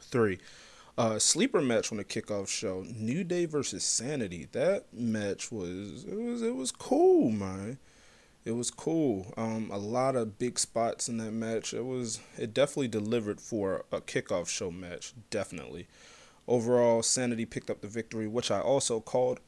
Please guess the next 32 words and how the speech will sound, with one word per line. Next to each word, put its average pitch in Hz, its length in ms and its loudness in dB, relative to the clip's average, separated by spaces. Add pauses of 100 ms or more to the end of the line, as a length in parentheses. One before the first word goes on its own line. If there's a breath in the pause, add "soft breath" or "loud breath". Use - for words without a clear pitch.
on 247 180 0
the 135 60 -6
prediction 104 540 -8
show, 98 380 -6 (1000 loud breath)
uh, 107 220 0
putting 113 320 -6
Kofi 139 360 -4
Kingston 113 540 -6 (560 soft breath)
through 123 220 2
a 90 40 -6
table. 92 540 -8 (1040 soft breath)
Um, 170 480 -4 (1120 loud breath)
I 139 180 0
gi-, 190 220 -4
I 202 160 2
give 214 160 -6
that 190 100 0
match 107 260 0
about 92 240 -4
a 50 60 -10 (100)
three. - 300 -14 (380 loud breath)
Probably 156 360 0
a 110 40 -2
three 95 240 -10
point - 260 -14
five. - 380 -14 (160)
Eh, 160 460 -8
somewhere 123 440 0
in 110 60 -4
between 107 420 -6
there. 82 240 -4 (540 loud breath)
<clears throat> 165 420 0